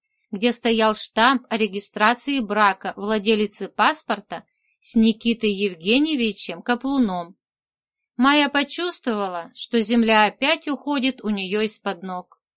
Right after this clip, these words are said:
и в новом приступе бессилия опустилась на колено той же длинной трубы,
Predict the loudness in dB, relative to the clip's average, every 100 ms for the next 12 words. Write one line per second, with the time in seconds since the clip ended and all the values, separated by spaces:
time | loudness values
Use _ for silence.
0 | _ _ _ -4 0 4 4 4 2 2
1 | 0 -2 -2 -4 -2 0 -2 -2 -2 0
2 | 2 2 -2 -4 -4 -2 -2 -6 -4 0
3 | 0 2 0 0 0 2 0 0 -2 -10
4 | -6 -2 -2 -2 -2 -2 -2 2 2 2
5 | 0 -4 -4 -4 -6 -8 -10